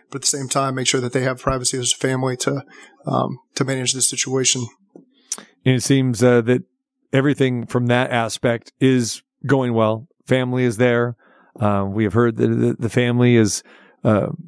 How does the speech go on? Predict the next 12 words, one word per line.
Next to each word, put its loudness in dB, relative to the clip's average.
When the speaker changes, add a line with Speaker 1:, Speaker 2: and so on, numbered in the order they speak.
Speaker 2:
their 2
utmost, 0
uh, 2
thoughts 0
for 2
the -4
care 0
that -2
Damar 2
is -4
getting, 0
uh, 0